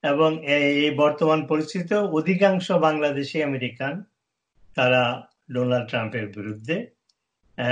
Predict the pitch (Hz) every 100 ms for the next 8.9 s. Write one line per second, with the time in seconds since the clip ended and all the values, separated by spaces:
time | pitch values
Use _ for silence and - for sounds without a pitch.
0 | 123 127 127 139 127 131 131 - 135 139
1 | 147 147 143 143 143 151 147 170 165 175
2 | 175 170 175 160 165 165 160 165 160 175
3 | 170 160 160 - 143 143 139 - 143 135
4 | 143 123 135 - 110 101 _ 123 123 117
5 | - 107 - 101 - _ _ - 143 135
6 | 143 151 143 147 147 120 147 139 139 135
7 | - 147 156 156 151 151 147 143 139 -
8 | 165 135 139 135 127 131 113 127 120